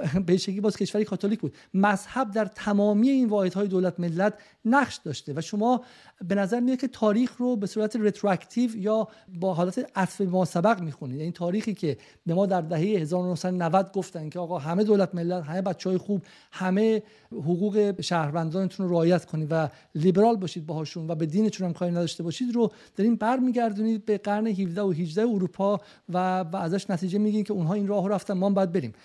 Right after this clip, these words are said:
علتی که دارم می‌گم این که چون خیلی معتقدم ما می‌شه دولت ملت داشته باشیم، ولی حالا نگران اون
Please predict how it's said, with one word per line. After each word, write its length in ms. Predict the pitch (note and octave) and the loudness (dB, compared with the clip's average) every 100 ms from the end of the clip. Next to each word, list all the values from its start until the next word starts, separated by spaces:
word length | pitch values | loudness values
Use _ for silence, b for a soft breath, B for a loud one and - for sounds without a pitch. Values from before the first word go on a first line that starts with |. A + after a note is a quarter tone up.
| B B G#3+ | B B 2
علتی 260 | G#3+ B3+ | 2 2
که 120 | C#4 | 0
دارم 200 | A#3+ G#3+ | 0 0
می‌گم 240 | G3+ G3+ A#3+ | 0 -2 -2
این 100 | B3 | -2
که 240 | B3+ B3+ B B B | -2 -6 B B B
چون 240 | - B3 | -4 -4
خیلی 280 | A3+ C4+ C#4 | -2 -2 0
معتقدم 440 | A#3+ G#3+ G#3+ A#3 | 0 0 0 0
ما 120 | A#3 A#3+ | 0 0
می‌شه 180 | A#3+ | 0
دولت 320 | G#3+ G#3 G3 F#3+ | 0 0 0 0
ملت 200 | G#3 G#3+ | -2 0
داشته 260 | G3+ - | -4 -2
باشیم، 440 | C4 G#3 - G#3 G3 | -4 -4 -4 -4 -2
ولی 120 | A3+ | 0
حالا 160 | A#3 A#3 | 0 4
نگران 720 | A3+ G#3+ G3+ G3+ G3+ A#3+ C4 | 6 6 6 6 4 2 2
اون 500 | B3 B3 A3+ A#3 G#3+ | 0 -2 -2 -2 -2